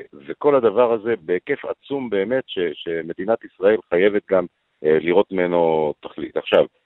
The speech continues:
רכבות חשמליות, המשמעות היא שזה רכבות שלא מזהמות,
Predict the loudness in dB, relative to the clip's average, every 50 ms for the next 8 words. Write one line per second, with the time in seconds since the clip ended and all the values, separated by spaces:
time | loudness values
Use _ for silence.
0 | _ -2 -2 0 2 2 2 2 0 0 -6 -6 -2 -2 0 2 4 4 4 4
1 | 2 -4 -4 -6 -8 -4 -2 -2 -2 -2 -4 -6 -10 -8 -8 -2 -2 0 0 0
2 | 0 -2 -2 -2 -2 -6 -6 _ _ _ _ -20 _ _ _ -12 -4 0 2 2
3 | 2 2 0 -2 -4 -2 -2 0 2 2 2 2 0 0 2 2 2 2 0 -2
4 | -4 -4 _